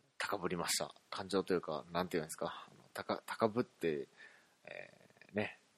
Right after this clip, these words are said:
感極まって、そう、感極まって、ね、こんな、<laughs> あの、ね、愛に溢れた方が、ね、いらっしゃったんだなと、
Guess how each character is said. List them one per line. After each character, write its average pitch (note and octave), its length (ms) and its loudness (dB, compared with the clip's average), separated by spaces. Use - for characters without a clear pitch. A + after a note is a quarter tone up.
感 D3 220 6
極 F2+ 240 8
ま F2+ 100 2
っ - 40 -2
て、 - 280 -8
そ - 280 -4
う、 - 60 -20
感 A#2+ 240 0
極 E2+ 300 6
ま F2 80 0
っ F#2+ 60 -6
て、 - 180 0
ね、 F2 260 -2
こ G2+ 200 0
ん A2 80 -6
な、 A2 300 6
<laughs> - 500 -2
あ A2+ 160 4
の、 G#2 260 -2
ね、 E2+ 240 0
愛 F#2 160 6
に F2+ 80 2
溢 E2 180 0
れ E2+ 80 2
た D#2 100 -4
方 - 280 -4
が、 C#2 200 -8
ね、 G2 200 -2
い - 40 -18
ら F2 60 -4
っ - 40 -8
し - 80 -2
ゃ F2+ 40 0
っ F2 40 -2
た - 180 2
ん F#2+ 60 0
だ D#2 80 -6
な A2+ 180 2
と、 - 160 -10